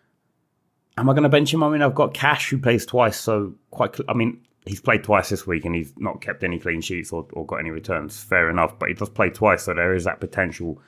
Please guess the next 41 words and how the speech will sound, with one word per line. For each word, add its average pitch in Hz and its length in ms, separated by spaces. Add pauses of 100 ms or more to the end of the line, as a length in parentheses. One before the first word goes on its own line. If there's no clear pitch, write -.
(420)
to, 80 280
to 87 200
get, 82 300 (300)
you 87 80
know, 80 280 (140)
attacking 90 420
returns 78 400
and, 82 160
and 80 200
clean 85 180
sheet - 280
points. 73 460 (160)
My 95 200
other 107 140
four 107 180
defenders 101 380
are 85 140
James, 90 320
Robertson, 85 580 (320)
Trent 78 360 (100)
and 85 100
Cancelo, 85 500
and 87 100
I'm 104 120
not, 139 280 (640)
I 92 60
know 95 120
Liverpool 92 540 (300)
looked 98 240
a 85 40
bit 87 420
lax 98 380
defensively, 92 720 (500)
but 95 320 (120)
I'm 98 160
not 113 220
gonna 127 200
be 110 300
dropping 107 520
Robertson 101 400
and, 98 180